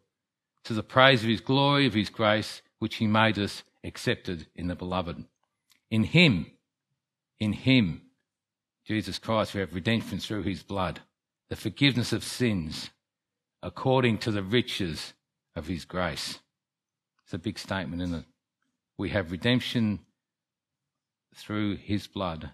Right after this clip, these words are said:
the forgiveness of sins, according to the riches of God's grace, which he made to abound towards us in all wisdom and prudence. Having made known to us the mystery of his will according to his good times,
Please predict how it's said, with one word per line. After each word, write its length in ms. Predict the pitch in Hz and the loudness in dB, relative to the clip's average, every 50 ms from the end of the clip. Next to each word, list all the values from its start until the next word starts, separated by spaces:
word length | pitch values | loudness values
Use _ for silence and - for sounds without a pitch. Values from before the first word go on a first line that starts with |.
| _ _ - | _ _ -16
the 60 | - | -12
forgiveness 580 | - 101 95 - - 127 120 - 117 107 - | -10 -10 -6 -2 -2 0 0 0 -2 -2 -2
of 100 | 113 101 | -4 -6
sins, 540 | - - - 123 110 98 87 87 78 - - - _ _ _ _ _ _ _ - | -8 -6 -4 -2 0 0 0 -2 -4 -8 -12 -18 _ _ _ _ _ _ _ -20
according 600 | - - - 131 120 113 113 104 92 90 87 90 | -14 -4 -2 0 0 2 0 0 -2 -2 -4 -6
to 100 | - - | -8 -10
the 120 | 90 92 | -8 -6
riches 420 | 87 92 110 110 - - 87 73 87 | -6 -4 -6 -6 -6 -10 -10 -10 -12
of 120 | 87 76 | -14 -8
God's 300 | - 101 98 95 85 - | -4 -4 -2 -2 -4 -6
grace, 500 | - - 98 95 92 82 78 - - - - _ _ _ _ _ _ _ _ _ _ _ - | -8 -6 -4 -2 -2 -4 -6 -10 -14 -20 -20 _ _ _ _ _ _ _ _ _ _ _ -4
which 140 | 127 117 | -2 0
he 80 | - 123 | 2 2
made 480 | 110 117 117 120 117 120 120 117 - - | 6 8 8 10 10 10 8 6 4 2
to 120 | - 117 | 0 -2
abound 600 | 104 82 - 113 113 107 104 104 98 90 78 - - _ _ _ - | 0 2 2 4 4 4 4 2 0 -2 -6 -10 -16 _ _ _ -10
towards 340 | - 107 104 104 104 98 - | -6 -4 -2 -2 -2 -4 -6
us 160 | 95 - - | -8 -6 -6
in 80 | 98 | -4
all 160 | 92 92 95 90 | -4 -4 -4 -2
wisdom 480 | 87 101 101 - - 90 82 76 73 - _ _ _ _ _ - - _ | -2 -4 -4 -4 -6 -8 -8 -8 -10 -12 _ _ _ _ _ -20 -18 _
and 160 | 87 80 73 - | -12 -12 -10 -6
prudence. 560 | - 113 110 107 90 82 76 - - - _ _ _ _ _ _ _ _ _ _ _ _ _ _ _ _ _ _ _ _ _ | -4 -2 -2 -2 -2 -4 -6 -8 -10 -16 _ _ _ _ _ _ _ _ _ _ _ _ _ _ _ _ _ _ _ _ _
Having 320 | - 151 143 143 143 131 123 | 4 6 6 8 8 8 10
made 240 | 123 127 123 120 | 10 10 10 8
known 440 | 117 110 117 120 123 127 127 127 123 | 8 8 8 10 10 10 8 8 6
to 160 | 117 - 113 | 4 2 2
us 240 | 113 120 123 117 - | 4 4 4 4 2
the 80 | - 104 | 0 2
mystery 400 | 101 120 127 - - - 123 120 | 4 4 4 2 2 0 2 2
of 80 | 107 | 4
his 180 | 110 110 87 87 | 2 2 0 0
will 300 | 95 110 123 127 131 123 | 0 0 2 2 2 0
according 440 | 104 - - - 127 127 123 117 - | 0 -2 -2 0 0 2 2 0 0
to 120 | - 113 | -2 -2
his 180 | 104 104 95 - | -2 -2 -2 -4
good 280 | - - 131 123 - | -4 -2 -2 -2 -2
times, 580 | - - 120 120 120 127 131 127 117 - - | -2 0 2 4 4 4 4 2 0 -2 -6